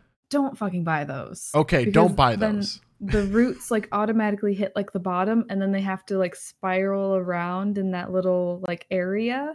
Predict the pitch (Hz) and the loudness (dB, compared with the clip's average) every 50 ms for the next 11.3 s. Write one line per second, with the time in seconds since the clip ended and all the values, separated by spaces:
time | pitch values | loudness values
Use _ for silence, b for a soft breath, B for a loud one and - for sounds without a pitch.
0 | - _ - 127 120 110 120 117 110 - - 120 107 - - 208 190 185 208 208 | -10 _ -2 -2 0 0 -2 -4 -2 -2 -2 -2 -4 -6 -6 -8 -6 -2 2 2
1 | 202 196 196 190 190 - 196 180 - 190 180 180 185 175 175 185 175 175 175 175 | 2 2 0 -6 -4 -4 -6 -2 0 0 2 2 2 0 0 -2 -4 -4 -4 -6
2 | 165 - 180 180 170 - - - - 180 175 175 170 - 175 170 165 170 170 _ | -6 -8 -8 -8 -8 -8 -12 -12 -10 -8 -8 -8 -8 -8 -8 -6 -6 -8 -8 _
3 | - 208 214 214 226 233 240 240 240 - _ _ _ _ _ _ _ _ _ 202 | -8 -6 -4 -4 -4 -4 -4 -6 -8 -10 _ _ _ _ _ _ _ _ _ 0
4 | 202 196 202 208 202 190 233 233 - 208 220 208 202 185 196 185 185 185 185 175 | 0 2 2 0 2 2 2 2 2 0 2 2 4 4 4 4 4 2 2 0
5 | 170 - 190 185 - - 196 185 - 190 185 185 180 180 175 165 - _ - - | -2 -4 -8 -10 -8 -8 -10 -6 -4 -2 0 0 0 -2 -6 -8 -8 _ -10 -6
6 | 220 208 208 202 202 202 - 196 185 180 170 - 185 196 226 - - - 190 190 | -4 -2 0 0 -2 -2 -2 -4 -4 -4 -6 -6 -4 -4 -6 -6 -10 -6 -4 -2
7 | 190 190 185 180 - 185 185 175 175 165 170 170 160 - 185 165 135 123 - - | 0 0 -2 -2 -4 -4 -4 -2 -4 -4 -4 -6 -4 -4 -2 -2 -2 -6 -8 -12
8 | - - - _ _ _ _ _ _ _ _ _ 107 104 107 107 107 107 104 101 | -14 -18 -20 _ _ _ _ _ _ _ _ _ -6 -4 -2 0 0 0 0 0
9 | 92 87 - 185 185 170 160 - _ 156 139 95 87 - 165 - 190 175 175 - | -2 -2 -2 -2 -2 -2 -6 -8 _ -12 -12 -12 -14 -16 -8 -6 -4 -4 -4 -6
10 | - - 185 - 196 180 - - _ _ _ _ _ - 185 175 - - - 190 | -6 -10 -6 -4 -4 -4 -4 -6 _ _ _ _ _ -6 -6 -6 -6 -8 -10 -6
11 | - 196 185 190 - | -2 -2 -2 -2 -6